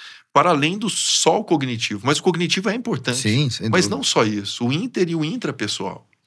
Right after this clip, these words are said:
Speaker 2: Perfeito. Então falamos de duas.
Speaker 1: Duas.
Speaker 2: Qual que é a próxima?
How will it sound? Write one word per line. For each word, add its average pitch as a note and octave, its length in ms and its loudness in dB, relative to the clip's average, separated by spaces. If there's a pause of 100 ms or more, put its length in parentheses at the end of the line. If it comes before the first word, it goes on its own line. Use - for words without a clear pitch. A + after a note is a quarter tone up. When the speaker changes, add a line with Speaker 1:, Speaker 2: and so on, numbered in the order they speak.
Speaker 2:
Perfeito. F2 580 -12 (600)
Então G2+ 160 -4
falamos B2+ 280 2
de E3 60 4
duas. A#2+ 520 2 (100)
Speaker 1:
Duas. C3 600 2 (160)
Speaker 2:
Qual A2 260 2
que G#2 80 0
é G#2+ 60 4
a - 20 2
próxima? - 380 -6